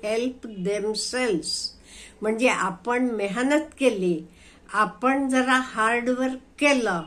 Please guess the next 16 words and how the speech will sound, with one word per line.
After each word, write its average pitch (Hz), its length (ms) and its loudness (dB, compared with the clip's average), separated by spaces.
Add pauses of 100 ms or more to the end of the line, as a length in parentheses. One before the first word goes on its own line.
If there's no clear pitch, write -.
(540)
की 254 160 4
देव 233 520 6
सुद्धा 220 500 -4
आपल्या 220 480 -2
पाठीशी 196 640 -6
येऊन 190 500 -2
राहतो. 170 600 -8 (1040)
हे 277 180 4
आपण 262 380 2
लक्षात 220 460 -2
ठेवायचं. 190 600 -4 (580)
त्यामुळे 226 340 2
नुसतं 226 440 0
"माझे 220 380 0
नशिबात 208 520 -2 (100)
नाहीये, 202 540 0